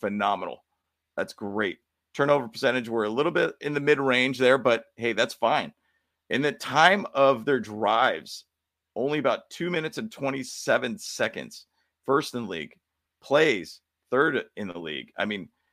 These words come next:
yards, you know, yards per drive.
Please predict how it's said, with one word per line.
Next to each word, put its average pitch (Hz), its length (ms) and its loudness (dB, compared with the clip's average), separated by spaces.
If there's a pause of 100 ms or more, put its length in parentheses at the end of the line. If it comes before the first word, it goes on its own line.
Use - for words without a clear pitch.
(260)
yards, 143 760 6 (460)
you 107 120 -2
know, 98 300 0 (180)
yards 131 320 2
per 160 240 0
drive. 113 640 4